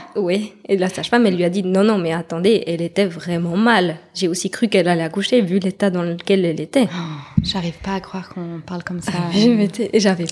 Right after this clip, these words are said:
Speaker 1: pleuré, euh, j'étais vraiment pas bien. Je me suis dit, « Mais mince, enfin voilà. » Et puis, je suis rentrée le vendredi soir, là,
Speaker 2: Mhm.
Speaker 1: ça, ça a commencé.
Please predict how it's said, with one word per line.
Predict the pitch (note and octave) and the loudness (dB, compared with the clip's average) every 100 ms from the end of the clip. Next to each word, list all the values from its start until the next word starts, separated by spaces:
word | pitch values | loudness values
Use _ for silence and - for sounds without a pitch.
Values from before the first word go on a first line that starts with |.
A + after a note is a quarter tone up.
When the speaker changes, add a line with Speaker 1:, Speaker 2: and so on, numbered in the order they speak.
| - | -2
Speaker 1:
pleuré, | B3+ C4 C#4 B3+ A#3 D#4+ D4+ | 2 6 6 4 4 4 6
euh, | A#3+ A3+ G3 | 6 4 2
j'étais | G3 G3 E3+ | 2 -2 -4
vraiment | E3 - G#3+ G3+ | -4 0 2 2
pas | F#3+ E3+ | 2 -2
bien. | F#3+ F4+ D#4 | 0 2 2
Je | |
me | G3 | 0
suis | F3+ G3 | -2 -2
dit, « | |
Mais | F3+ E3+ | -4 -2
mince, | F3+ D4 D4+ G#3 - | -2 0 0 0 -2
enfin | F3 - | -8 -8
voilà. » | E3 F3 E3 - - | -2 -2 -2 -6 -8
Et | G3 F3+ | -4 -4
puis, | - - G#3+ | -6 0 0
je | G#3 | 0
suis | F3+ | -2
rentrée | F3+ F3 - G#3 G#3 G3+ F3 | -4 -12 -6 2 4 4 2
le | F#3+ F#3 F#3 F3+ F3+ - - _ _ _ _ - | 0 2 4 2 -2 -16 -20 _ _ _ _ 0
vendredi | G3+ F#3+ G3 F#3 F#3 | 2 2 0 0 2
soir, | F3+ F3 F#3 F3+ F3+ - | 2 4 2 2 -2 -2
là, | F#3 | 2
Speaker 2:
Mhm. | F3 | 2
Speaker 1:
ça, | F#3+ F#3 F3+ | 2 0 -2
ça | F3+ | -2
a | F3 | -2
commencé. | F3 F#3 C#4+ - | 0 2 2 0